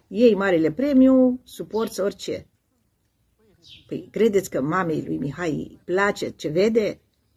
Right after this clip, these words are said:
Credeți că o iubește, că ține la ea, că o admiră? Viitoare noră?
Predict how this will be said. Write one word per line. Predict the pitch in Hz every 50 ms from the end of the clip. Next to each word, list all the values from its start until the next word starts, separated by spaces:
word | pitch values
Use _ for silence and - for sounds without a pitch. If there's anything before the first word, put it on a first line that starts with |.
| _ _ _ _ _ _
Credeți | - - 214 240 226 208 196 202 -
că | - 185
o |
iubește, | 170 160 151 180 202 220 214 - 170
că | - -
ține | - - - 214 208 180
la | 170 170 190
ea, | 220 214 185
că | - -
o | 127 151 147
admiră? | 113 135 151 156 151 170 190 214 220 214 170 147 _ _ _ _
Viitoare | - 156 143 131 156 180 208 208
noră? | 185 185 202 220 226 220 202 175